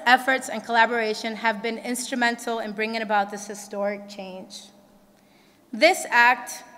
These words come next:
is more than a legal obligation. It is a declaration of our collective commitment to justice and fairness. It is a reminder that when we stand together and demand change,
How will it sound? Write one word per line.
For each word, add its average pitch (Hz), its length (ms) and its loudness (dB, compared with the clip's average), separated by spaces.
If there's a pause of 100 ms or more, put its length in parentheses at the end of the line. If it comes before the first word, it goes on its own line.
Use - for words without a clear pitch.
(120)
is 247 180 -6
more 269 440 4
than 240 180 -2
a 220 80 -2
legal 240 400 -2
obligation. 202 840 -6 (960)
It 247 100 -2
is 254 120 -6
a 262 60 -4
declaration 277 840 4
of 214 140 -2
our 220 100 6
collective 226 580 -2
commitment 233 540 -4
to 202 120 -10
justice 214 840 2 (160)
and 220 260 0
fairness. 202 800 -6 (800)
It 262 100 0
is 277 160 2
a 277 40 4
reminder 254 720 6 (120)
that 233 180 6
when 233 180 0
we 254 120 -4
stand 254 400 0
together 214 560 -2
and 208 160 -6
demand 214 680 0 (160)
change, 233 600 -6